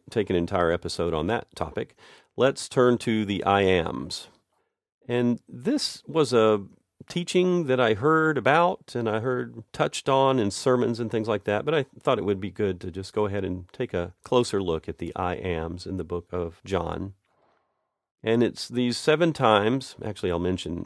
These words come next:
eight or nine total, but seven times in the book of John where Jesus uses metaphor to describe himself. And it's interesting that Jesus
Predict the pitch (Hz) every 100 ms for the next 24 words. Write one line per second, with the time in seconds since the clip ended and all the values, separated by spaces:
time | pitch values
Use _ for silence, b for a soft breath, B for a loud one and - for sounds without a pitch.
0 | - 85 85 - - 85 82 85 95 80
1 | 80 98 - - 104 90 82 90 73 -
2 | 135 147 - 95 92 92 - b b b
3 | b - 135 117 110 98 101 92 95 95
4 | 85 110 107 107 - 95 101 90 92 90
5 | - 101 113 131 101 - 58 - 92 _
6 | _ - 98 90 - 92 87 78 - 90
7 | 85 - _ _ _ _ _ _ _ 147
8 | 151 254 - 117 - 76 73 - - 104
9 | 95 104 120 117 113 104